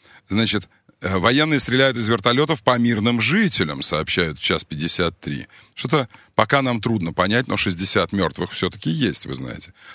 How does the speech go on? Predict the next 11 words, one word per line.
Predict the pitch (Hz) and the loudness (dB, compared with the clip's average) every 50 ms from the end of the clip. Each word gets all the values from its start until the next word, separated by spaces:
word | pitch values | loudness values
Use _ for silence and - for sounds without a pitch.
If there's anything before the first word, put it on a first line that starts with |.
| - - - - | -20 -10 -4 -2
Если | 90 85 98 110 98 - - 98 | 0 2 2 2 2 2 0 0
есть | 92 92 92 87 - | 0 2 0 0 0
шестьдесят | - - 87 80 71 85 87 - 98 87 - | -2 -2 -2 -4 -2 -2 -2 0 0 -2 0
погибших. | - 90 87 76 69 69 - - - - - - - - - - - - - - | 0 0 0 -2 -4 -4 -4 -4 -4 -4 -6 -8 -10 -12 -12 -12 -12 -12 -6 0
Вот, | 101 139 143 - - - | 2 2 2 2 0 2
да, | - 143 139 117 92 | 2 4 4 4 2
и | 87 101 131 135 | 2 2 2 2
это | 127 139 156 | 4 2 2
видно, | 151 170 185 143 110 92 | 2 2 2 2 0 -2
это | 73 - 90 107 - 131 | -2 0 0 2 2 2
видно. | 127 147 185 170 - 92 | 2 4 2 2 2 0